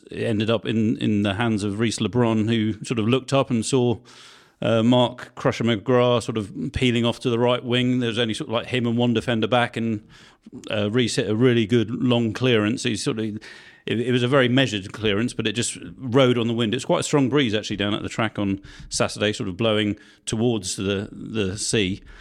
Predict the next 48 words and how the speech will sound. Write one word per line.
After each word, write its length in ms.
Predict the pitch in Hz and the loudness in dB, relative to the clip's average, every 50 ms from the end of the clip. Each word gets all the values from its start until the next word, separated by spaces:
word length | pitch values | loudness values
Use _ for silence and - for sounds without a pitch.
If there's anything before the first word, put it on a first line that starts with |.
| - - - - _ - | -20 -20 -20 -18 _ -4
And, 240 | - 104 104 104 101 107 | -2 0 2 2 2 2
um, 280 | 107 107 104 110 123 | 2 2 2 0 0
the 60 | 127 | 0
ball 220 | 107 110 135 131 127 | 0 2 2 2 2
just 260 | 110 101 - - - | 0 -2 -4 -6 -4
sort 140 | - 139 113 | -2 -2 -2
of 140 | 110 - - | -2 -4 -4
kept 400 | - 165 147 - - - 131 107 | -4 -4 -4 -4 -6 -8 -2 0
going, 600 | 139 139 127 107 104 117 123 127 - 143 127 101 | 2 2 2 0 0 -2 -6 -8 -10 -10 -10 -8
and 420 | - - 120 117 117 113 113 107 - - - _ - 170 160 - - | -6 -4 -2 0 0 0 0 -2 -4 -8 -12 _ -18 -16 -14 -12 -6
Crusher 360 | - - 151 - - 135 120 | -2 -2 -2 0 0 0 0
ran 160 | 117 120 123 123 | 2 2 2 2
onto 260 | 120 117 104 - 135 | 2 0 0 2 2
it. 220 | 123 120 - - - - - - - - _ _ - | 0 0 0 -6 -20 -20 -20 -20 -20 -20 _ _ -4
Um, 280 | - 110 107 107 107 113 - | -2 0 2 2 0 0 0
Adam 180 | 143 123 123 117 | 0 0 0 0
Bullock 220 | 123 123 113 104 | 0 0 0 0
in 100 | 120 117 | 0 2
goal 180 | 107 120 113 113 | 2 2 2 0
decided 520 | 107 104 - - - 135 127 127 117 117 - | -2 -4 -2 0 2 2 2 2 0 -2 -4
to 80 | - - | -4 -2
go 160 | 127 117 107 | 0 0 0
backwards. 380 | - 131 117 - - 131 123 | 0 -2 -4 -4 -4 -2 -2
I'm, 180 | 143 143 147 156 | 0 0 0 -2
I'm 140 | - 147 160 | -2 -2 -2
not 160 | 165 - - | -2 -4 -4
surprised 460 | - 135 - - 147 143 143 131 104 | -4 -4 -2 2 2 2 2 2 0
he 80 | 123 113 | -2 -6
decided 280 | 98 90 - 120 107 90 | -6 -4 -2 -2 -2 -2
to 40 | 101 | -2
go 100 | 101 101 | -2 -2
backwards. 340 | 104 107 101 - 120 98 123 | -2 -4 -4 -4 -4 -4 -4
It 80 | 135 131 | -4 -4
was, 80 | 131 139 | -4 -4
it 60 | - | -4
was 100 | 147 120 123 | -2 -2 -2
a 40 | 123 | -2
really 220 | 143 170 147 135 | 0 0 0 0
difficult 320 | - 143 - - 143 131 | 0 -2 -2 -2 -2 -2
one 120 | 135 131 120 | 0 0 0
to 80 | 110 101 | -2 -2
judge, 260 | 101 135 127 110 92 | 0 0 0 0 0
just 200 | 101 110 98 - | -4 -8 -8 -6
the 60 | - | -2
way 120 | 107 107 107 | -2 -2 0
it 60 | - | -2
was 80 | 92 - | -2 -2
bouncing. 440 | - 117 113 110 - - - 101 | 0 0 0 -2 -4 -6 -6 -6